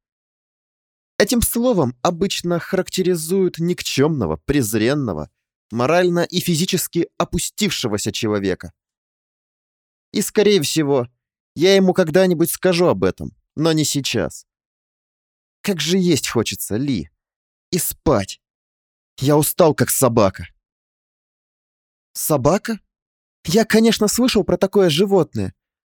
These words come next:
но откуда ты знаешь, как они устают? Да, друг,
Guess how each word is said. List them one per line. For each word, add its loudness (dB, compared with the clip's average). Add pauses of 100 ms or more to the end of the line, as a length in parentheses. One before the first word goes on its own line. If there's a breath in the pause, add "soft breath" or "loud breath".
(140)
но 4
откуда 2
ты 0
знаешь, -2
как 0
они 2
устают? 0 (1200)
Да, 0
друг, -2